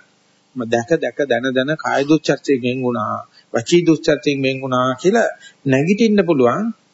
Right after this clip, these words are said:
මෙහෙම නොහිටියා නම් කවුද අපිට සහතිකයක් දෙන්නේ මගේ අතින් බොරුවක් කියෙන්නේ නැහැ කියලා?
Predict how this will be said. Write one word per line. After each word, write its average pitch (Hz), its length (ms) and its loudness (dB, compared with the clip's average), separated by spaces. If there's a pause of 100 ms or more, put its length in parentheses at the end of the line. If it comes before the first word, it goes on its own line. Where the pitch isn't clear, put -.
(380)
මෙහෙම 131 340 0
නොහිටියා 170 640 2
නම් 196 180 -2
කවුද 160 380 2
අපිට 170 260 0
සහතිකයක් 147 600 -2
දෙන්නේ 151 260 -4
මගේ 143 260 -2
අතින් 139 200 -4
බොරුවක් 139 360 2
කියෙන්නේ 143 340 0
නැහැ 226 200 0
කියලා? - 220 -14